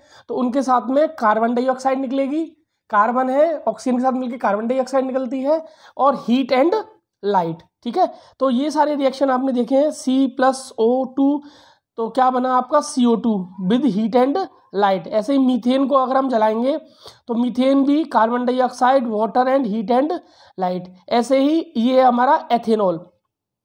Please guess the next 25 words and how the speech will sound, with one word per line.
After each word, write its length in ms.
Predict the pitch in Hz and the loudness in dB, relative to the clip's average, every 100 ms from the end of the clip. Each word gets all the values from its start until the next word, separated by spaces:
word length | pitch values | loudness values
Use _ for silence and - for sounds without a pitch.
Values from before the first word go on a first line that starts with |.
| _ 185 | _ -6
ठीक 160 | 190 | 0
है, 100 | 285 - - - - | 0 0 -12 -20 -12
तो 80 | - | 0
ethanol 380 | 240 240 262 277 | 0 4 2 2
को 80 | 285 | 2
भी 80 | 277 | 2
जलाएंगे 420 | 262 254 262 277 | 2 0 0 -2
तो 160 | 240 285 | -2 -2
कार्बन 380 | 226 214 240 | 0 2 0
डाइऑक्साइड, 600 | 247 262 247 - 254 277 | 0 0 0 0 2 2
water 400 | 233 208 226 262 262 | 0 0 0 2 2
and 240 | 262 285 | 2 0
heat 300 | 196 233 - | 0 -2 0
and 220 | 262 311 381 - _ _ _ | 0 0 -4 -8 _ _ _
light। 300 | 190 190 180 | -4 -4 -4
तो 60 | 226 | -6
जितने 380 | 196 202 285 330 | -4 -4 -2 0
भी 120 | 370 - - _ _ | 0 -2 -8 _ _
कार्बनिक 520 | 269 254 254 294 330 - | 0 0 2 0 -2 -4
पदार्थ 380 | 233 220 240 226 | -2 -2 -2 0
हैं, 160 | 262 | 0
कार्बनिक 600 | 262 226 226 254 269 262 _ _ _ _ _ _ _ _ | 2 0 2 0 -2 -6 _ _ _ _ _ _ _ _
आपके 260 | 208 214 277 | -2 -2 -2
कंपाउंड 500 | 233 220 240 269 277 | -2 0 2 2 4
हैं, 220 | 277 302 | 2 0